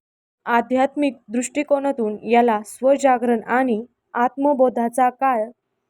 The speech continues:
मानला गेलेला आहे. आपली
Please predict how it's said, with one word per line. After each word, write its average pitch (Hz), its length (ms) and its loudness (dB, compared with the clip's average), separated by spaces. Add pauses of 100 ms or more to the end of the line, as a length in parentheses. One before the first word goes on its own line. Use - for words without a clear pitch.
(140)
मानला 247 440 2
गेलेला 226 540 0
आहे. 240 360 -4 (640)
आपली 240 440 -2